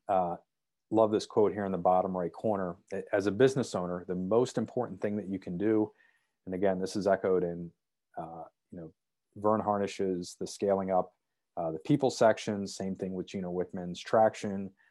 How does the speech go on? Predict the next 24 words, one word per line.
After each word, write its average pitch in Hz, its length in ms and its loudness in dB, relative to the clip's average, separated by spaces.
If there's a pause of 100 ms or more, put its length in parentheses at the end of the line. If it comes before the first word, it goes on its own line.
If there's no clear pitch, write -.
(280)
or 90 300 2 (220)
Jim 98 220 -4
Collins, 92 420 0
they 90 140 -2
always 113 340 2
start 101 280 0
with 92 180 -10
people 90 400 -8
first, - 380 -16
right? 95 240 -8
Get 113 120 -2
the 110 60 2
right 196 240 0
people - 300 -10
on - 80 -10
the - 60 -12
bus, 78 300 -12
the 95 80 -10
right 95 200 -2
people 90 280 -10
in 82 80 -10
the 80 60 -12
right 80 220 -10
seats. - 500 -18